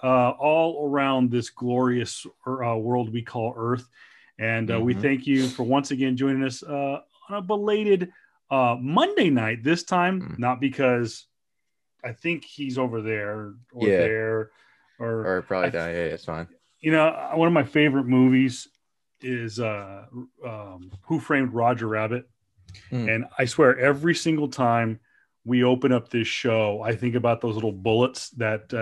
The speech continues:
Speaker 1: Eddie Valiant had.
Speaker 2: Yeah.
Speaker 1: And he goes, "Which way did he go? He went that way." And then they just get all screwed. Great movie, by the way, still holds up. And people always talk about one of the greatest cinematic, uh,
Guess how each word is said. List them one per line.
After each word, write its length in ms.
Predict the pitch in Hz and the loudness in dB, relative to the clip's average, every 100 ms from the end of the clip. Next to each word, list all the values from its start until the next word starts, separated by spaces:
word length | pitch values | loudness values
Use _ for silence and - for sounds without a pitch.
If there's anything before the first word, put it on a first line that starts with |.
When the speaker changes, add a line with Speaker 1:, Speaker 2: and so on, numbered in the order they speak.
| 113 | -4
Speaker 1:
Eddie 200 | 110 117 | -2 0
Valiant 380 | 110 113 120 127 | 2 2 2 2
had. 360 | 123 123 127 - _ _ _ _ | 2 2 0 -6 _ _ _ _
Speaker 2:
Yeah. 100 | 117 | 2
Speaker 1:
And 80 | 113 | 4
he 40 | 135 | 4
goes, 240 | 147 147 | 2 4
"Which 340 | 233 403 440 311 | 6 6 4 0
way 340 | 285 349 381 427 | 2 4 8 10
did 160 | 403 349 | 10 8
he 120 | 311 | 6
go? 460 | 302 359 359 214 - - | 6 4 4 2 0 2
He 260 | - 494 427 | 6 10 10
went 360 | 359 415 403 - | 10 8 4 0
that 340 | 349 392 392 359 | 2 4 4 4
way." 600 | 302 269 220 175 135 - | 4 4 4 2 -2 -4
And 160 | 135 127 | -6 -4
then 120 | 113 | -2
they 120 | 110 | -4
just 280 | 98 101 - | -6 -10 -10
get 80 | 107 | -10
all 120 | 98 | -10
screwed. 180 | 98 110 - - - - | -12 -16 -16 -20 -20 2
Great 220 | 208 226 | 4 4
movie, 200 | 208 190 | 2 2
by 140 | 175 165 | 4 4
the 60 | |
way, 120 | 156 151 | 2 0
still 260 | - 175 | 0 0
holds 300 | 156 160 127 135 | 2 0 2 0
up. 280 | 131 127 - | 0 -2 -4
And 380 | 131 123 117 127 _ - | 0 0 -2 -6 _ -10
people 220 | 147 143 | -8 -2
always 200 | 143 127 | -2 0
talk 180 | 139 123 | -2 -2
about 360 | 120 120 120 - _ | 0 0 0 -6 _
one 200 | - 127 | -2 0
of 200 | 123 107 | 0 -4
the 180 | 107 110 | -8 -12
greatest 540 | 104 123 135 139 131 _ _ _ _ - | -6 -2 0 0 -4 _ _ _ _ -18
cinematic, 800 | - - 156 151 139 131 127 - _ _ _ _ - | -12 -6 -2 0 0 -2 -4 -14 _ _ _ _ -12
uh, 440 | 117 110 104 101 | -10 -8 -10 -12